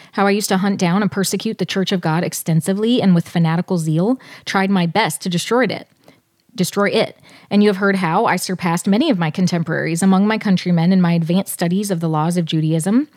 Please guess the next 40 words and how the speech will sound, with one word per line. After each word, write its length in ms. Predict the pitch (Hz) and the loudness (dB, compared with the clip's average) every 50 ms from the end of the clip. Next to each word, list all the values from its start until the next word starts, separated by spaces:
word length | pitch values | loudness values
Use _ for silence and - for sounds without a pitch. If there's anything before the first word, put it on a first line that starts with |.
| - - - - - - - | -20 -20 -20 -20 -14 -8 -4
as 100 | 185 185 | 0 0
I 20 | |
was 140 | 190 190 165 | 0 0 0
extremely 500 | 185 - - - 214 220 240 254 247 214 | -2 -6 -4 0 2 4 4 4 4 4
loyal 300 | 196 190 220 233 214 170 | 4 2 2 2 2 0
to 140 | - 202 190 | 0 0 -2
the 80 | 185 | -2
traditions 480 | 175 - 196 180 190 185 - 202 185 175 | -2 -2 -2 0 0 0 2 0 2 2
of 80 | 180 170 | 2 0
my 100 | 170 - | 0 0
ancestors. 720 | 202 226 233 - - - - - - - - - - - _ - - - - - - | 0 0 0 0 -2 -6 -6 -8 -10 -10 -10 -12 -14 -16 _ -20 -20 -20 -20 -10 -4
But 120 | - - | -2 0
when 120 | 208 208 202 | 0 2 2
God, 280 | 185 175 185 233 254 | 2 2 2 2 0
who 100 | 269 302 | 0 0
had 160 | 311 262 208 | 0 0 0
chosen 440 | 202 - 208 202 226 226 220 202 180 | -2 -2 -2 -2 -2 0 0 0 0
me 200 | 165 156 143 135 | 0 -2 -4 -6
and 140 | - 196 196 | -4 -4 -2
set 180 | - 214 - 175 | -2 -2 0 2
me 140 | 240 247 | 2 2
apart 300 | 247 247 - 214 196 156 | 2 2 0 -2 -2 -2
before 340 | - 170 - - 196 208 214 | -4 -6 -6 -4 -2 0 0
I 80 | - 202 | 0 0
was 180 | 202 202 175 | 0 -2 -2
born 360 | 156 170 170 185 175 160 160 - | -2 -2 0 0 2 0 0 0
and 200 | - 190 190 - | 0 0 0 0
called 260 | - - 208 226 226 | 0 2 2 2 4
me 140 | 220 202 180 | 4 2 2
through 200 | - - 220 202 | 2 2 2 4
his 160 | 208 185 165 | 4 2 2
grace, 340 | 151 180 185 196 - - 190 | 2 2 2 2 2 0 -2
was 100 | 165 - | -2 -2
pleased 420 | - - - 208 220 254 240 - | -4 -4 -2 0 2 0 0 0
to 60 | - 208 | 0 0
reveal 300 | 185 175 175 180 196 196 | 2 2 2 2 2 2
his 160 | 190 190 175 | 0 0 0
Son 220 | - - 175 190 | 0 2 2 4
in 120 | 190 165 156 | 4 4 2
me, 240 | 156 156 165 165 | 2 0 -2 -4